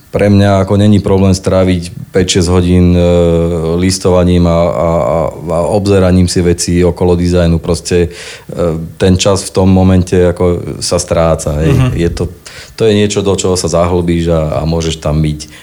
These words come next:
Speaker 1: dní, roky, <laughs> mesiace, hej. Vôbec, vôbec to nevnímaš. A to je, to už je tá, tá, tá pasia asi, alebo to je ten, ten,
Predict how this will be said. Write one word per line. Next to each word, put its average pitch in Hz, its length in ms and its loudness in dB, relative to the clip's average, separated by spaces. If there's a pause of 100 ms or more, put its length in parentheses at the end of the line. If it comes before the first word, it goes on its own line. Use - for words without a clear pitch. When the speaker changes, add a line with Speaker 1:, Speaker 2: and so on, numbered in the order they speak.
(120)
Speaker 1:
dní, 87 500 2
roky, 98 320 0
<laughs> - 0 -
mesiace, 123 500 0
hej. 117 220 2 (480)
Vôbec, 101 380 2
vôbec 92 340 0
to 92 160 2
nevnímaš. 87 480 4
A 85 80 2
to 107 140 0
je, 101 120 4
to 98 220 0
už 98 140 2
je 98 100 2
tá, 95 220 2
tá, 90 140 -2
tá - 200 -6
pasia 85 480 0
asi, 85 240 -2
alebo 82 240 0
to - 80 -6
je 85 140 0
ten, 85 200 -2
ten, 82 220 -4